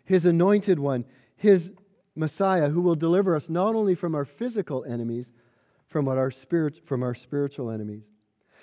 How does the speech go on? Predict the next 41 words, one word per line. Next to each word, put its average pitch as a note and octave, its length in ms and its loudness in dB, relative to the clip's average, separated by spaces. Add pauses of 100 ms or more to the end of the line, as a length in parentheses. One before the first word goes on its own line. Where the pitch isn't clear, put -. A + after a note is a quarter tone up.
And F3 160 -2
so G#3+ 140 8
it G#3 160 2
points A#3+ 380 0
back F3 600 2
to F#3+ 120 4
a D#3+ 60 0
previous A#3 580 -2
demonstration D#3 680 -2
of C3 100 -6
God's C#3+ 300 -2
power C#3+ 440 -4 (560)
as C#3 160 -2
Joshua, D#3 680 2 (420)
through G3+ 200 6
the G3+ 100 4
power E3 280 4
of C#3+ 80 -2
God, D3 280 2
parted F3 340 2
the D3+ 80 2
waters. B2+ 420 -2 (380)
And F3 140 4
it G#3 100 2
looks A3 300 4
ahead F#3 480 4
to F3+ 140 2
a D#3+ 40 2
final A#3 540 2
demonstration D3 760 -2
of C3+ 120 -4
God's D3+ 300 0
saving C#3 380 -4
work B2+ 220 -6
in B2+ 160 -8
Jesus A#2 340 -8
Christ. G#2+ 540 -20 (760)
And F#3 80 -4
so G#3+ 220 4 (260)
that's A3 380 6
why F#3+ 380 8